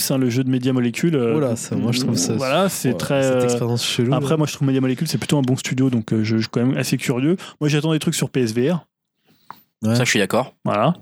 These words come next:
Speaker 3: Ouais.
Speaker 1: Donc peut-être, euh, bah, on, j'en parlais tout à l'heure, il y a un projet qui me hype, mais je sais pas s'il sera présenté.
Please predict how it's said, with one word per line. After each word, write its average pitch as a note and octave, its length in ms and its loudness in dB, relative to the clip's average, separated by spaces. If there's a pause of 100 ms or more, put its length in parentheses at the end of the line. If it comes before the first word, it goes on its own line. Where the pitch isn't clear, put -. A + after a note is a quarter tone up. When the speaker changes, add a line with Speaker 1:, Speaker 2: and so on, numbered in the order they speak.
(160)
Speaker 3:
Ouais. F3 140 -2
Speaker 1:
Donc A#2+ 200 2
peut-être, C3+ 480 -2
euh, A2+ 680 0
bah, A#2 440 2
on, G#2+ 260 -4
j'en G#2 120 -2
parlais A2 220 0
tout B2+ 100 -4
à - 20 2
l'heure, B2+ 80 2
il B2 40 2
y - 20 0
a G#2+ 60 0
un - 40 -2
projet A2 260 -2
qui A#2+ 140 -2
me A#2 160 2
hype, C3 180 0
mais G#2+ 140 0
je - 80 -2
sais - 80 -2
pas A#2 100 -2
s'il - 120 -2
sera A2 140 -2
présenté. A#2 480 0